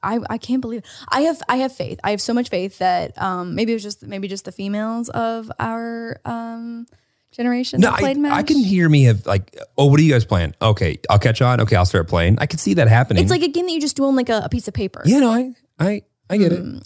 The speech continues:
Speaker 1: Okay, so anyway, we're gonna play twenty twenty-one mash.
Speaker 2: Okay, let's do it.
Speaker 1: Except for more just, like, hot fire questions.
Speaker 2: Okay, let's get slutty.
Speaker 1: Um, let's get slutty.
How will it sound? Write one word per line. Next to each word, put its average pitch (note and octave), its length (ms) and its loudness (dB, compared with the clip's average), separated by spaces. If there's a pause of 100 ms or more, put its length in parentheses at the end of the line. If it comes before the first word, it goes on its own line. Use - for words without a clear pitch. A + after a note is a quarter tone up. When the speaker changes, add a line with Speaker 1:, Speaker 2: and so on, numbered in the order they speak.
Speaker 1:
Okay, D4+ 140 0
so F4+ 80 0
anyway, F4+ 160 0
we're B3+ 120 0
gonna F#4 120 -4
play F#4 160 -2
twenty A#3 200 -4
twenty-one G3 540 -4
mash. B3+ 340 -4
Speaker 2:
Okay, D#3+ 240 2
let's F3+ 140 -2
do - 140 0
it. - 20 4
Speaker 1:
Except A#3+ 240 -2
for A#3 120 -6
more G#3+ 260 -4
just, G3+ 200 -8
like, F3+ 280 -6
hot - 400 -8
fire F3+ 420 -4
questions. - 580 -12 (340)
Speaker 2:
Okay, B2 240 4
let's D3+ 120 0
get E3+ 140 2
slutty. G#2 320 0 (100)
Speaker 1:
Um, G#3 540 -4
let's - 140 -6
get F#4+ 100 -2
slutty. E3+ 480 -6